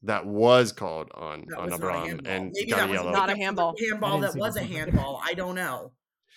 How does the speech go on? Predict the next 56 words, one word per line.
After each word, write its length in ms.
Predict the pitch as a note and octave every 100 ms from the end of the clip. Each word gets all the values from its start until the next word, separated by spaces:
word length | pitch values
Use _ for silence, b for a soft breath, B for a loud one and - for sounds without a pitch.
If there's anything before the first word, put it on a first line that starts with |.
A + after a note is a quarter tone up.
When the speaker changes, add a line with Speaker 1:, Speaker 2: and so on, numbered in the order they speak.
| b -
Speaker 1:
It, 240 | E3+ G#3 -
it 160 | E3+ G3
clearly 460 | - F3 G#3+ G#3 F3+
comes 400 | - F3+ F3 D#3+
off 360 | C3+ C#3 D3+
his, 420 | C#3+ C#3 B2+ A2 - _
his 220 | A#2 C3
left. 380 | A#2 G#2+ G#2 -
He's 140 | A#2 G2+
got 160 | C3+
his 140 | B2 A2
arm 380 | B2 A#2+ A#2 -
tucked 300 | C3 B2+ -
to 100 | A#2
his 140 | G#2
body, 560 | F2+ F#2+ D#2+ D#2+ A#2 - _
which 180 | - G2+
is 100 | G2
Speaker 3:
Right. 100 | G#2
Speaker 1:
a 60 | F#2+ - _ _ _ _ -
Speaker 2:
I 120 | C4+
don't 180 | F4+ D#4+
Speaker 1:
natural 140 | D#4+
Speaker 2:
know 40 | D4+
how 180 | C#4+ C#4+
Speaker 1:
position. 220 | B3+ C4+
Speaker 2:
you 100 | A#3
watch 240 | A#3 A#3+ F#3+
V 260 | G3+ A#3 A3+
A 160 | G#3+
R 240 | G3+ G3+ F#3+
and 160 | F#3+
see 100 | G3+
Speaker 1:
And 80 | B2+
Speaker 2:
the 40 | C3
Speaker 1:
then 80 | C3
it 60 | A#2
Speaker 2:
same 100 | C3+
Speaker 1:
his 100 | -
his 140 | C3
Speaker 2:
replay 100 | D3+
Speaker 1:
arm. 100 | B2+
Speaker 2:
that 160 | F2+ E3+ - _ _ b b -
Speaker 1:
His 60 | D#3+
Speaker 2:
Yeah, 80 |
I 20 | D#3
Speaker 1:
right 140 | F#3+
Speaker 2:
don't 100 | A3+
know 60 | G3+
Speaker 1:
arm 120 | F3
Speaker 2:
how 40 | C#3+
you 60 | F3
Speaker 1:
is 160 | F#3+
Speaker 2:
watch 120 | E3
Speaker 1:
extended, 640 | - - G#2 G2 F#2+ A2 A#2+ _ _ _ _ _ _ _ _ _ _
but 440 | A2 D#3 D3 -